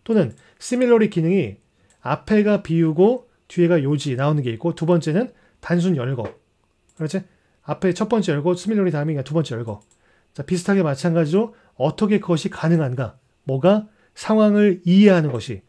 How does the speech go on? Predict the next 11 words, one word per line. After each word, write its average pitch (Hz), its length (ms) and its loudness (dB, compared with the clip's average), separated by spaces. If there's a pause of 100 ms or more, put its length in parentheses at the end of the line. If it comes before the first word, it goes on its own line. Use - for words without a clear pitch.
(320)
make 185 300 2
sense는 214 380 0
말이 143 220 0
된다는데 147 520 0 (480)
make 175 220 0
sense 208 380 0
of는 180 520 0
또 - 100 -12
이해하다야. 147 580 2 (460)
understand의 151 520 0
의미야. 120 340 -6